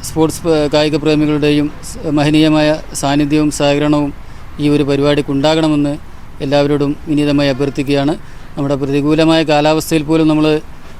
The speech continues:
ഏഹ്, മത്സരം വീക്ഷിക്കാനുള്ള പ്രത്യേകമായ തയ്യാറെടുപ്പുകളൊക്കെ നടത്തിയിട്ടുണ്ട്. എല്ലാവരും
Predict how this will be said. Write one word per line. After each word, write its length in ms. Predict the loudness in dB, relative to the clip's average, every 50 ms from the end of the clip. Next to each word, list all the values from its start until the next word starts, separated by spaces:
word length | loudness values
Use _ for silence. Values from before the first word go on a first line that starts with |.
| -10 -6 -2
ഏഹ്, 160 | 0 2 2
മത്സരം 400 | 2 2 0 0 0 2 2 4
വീക്ഷിക്കാനുള്ള 600 | 2 2 0 0 0 2 2 2 2 2 2 0
പ്രത്യേകമായ 680 | 0 -2 -2 0 0 2 2 2 2 2 2 2 0 0 0
തയ്യാറെടുപ്പുകളൊക്കെ 800 | 0 0 2 2 2 2 0 -2 -2 -2 0 0 0 0 0 0
നടത്തിയിട്ടുണ്ട്. 640 | 0 0 -2 -2 -2 -2 -2 -2 0 -2 0 -2 -2 -4 -6 -14 -16 -16 -16 -16 -14 -12 -8 -4
എല്ലാവരും 480 | 0 2 2 2 2 2 0 -2 -4